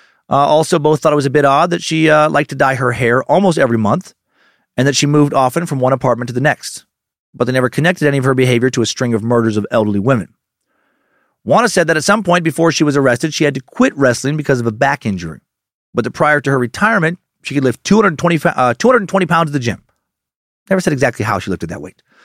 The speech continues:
Deadlift, I'm guessing, unless she's just pulling that out of her ass. Uh, regarding, again, whether or not she was actually a professional wrestler, La Chola said, "I think she always dreamed of becoming a wrestler,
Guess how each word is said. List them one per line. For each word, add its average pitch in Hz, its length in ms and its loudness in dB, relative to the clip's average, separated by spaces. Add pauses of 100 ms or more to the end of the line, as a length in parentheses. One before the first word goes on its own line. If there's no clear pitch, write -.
(640)
Deadlift, 127 500 0
I'm 107 120 -4
guessing, 107 260 -2
unless 107 140 0
she's 95 160 -6
just - 160 -10
pulling 110 160 -2
that 101 100 0
out 92 80 -2
of 85 80 -6
her 87 80 -4
ass. - 280 -8 (380)
Uh, 143 280 2
regarding, 190 340 2
again, 170 220 0
whether 165 140 2
or - 20 -2
not 156 180 2
she - 80 -4
was 127 100 -2
actually 139 280 -2
a - 20 -16
professional 127 420 0
wrestler, 135 460 0 (500)
La 127 120 2
Chola 220 360 2
said, 127 360 0 (560)
"I 151 40 -2
think 269 180 0
she 285 100 2
always 190 180 0
dreamed 165 600 0 (320)
of 180 80 -2
becoming 220 340 0
a 214 60 2
wrestler, 220 360 2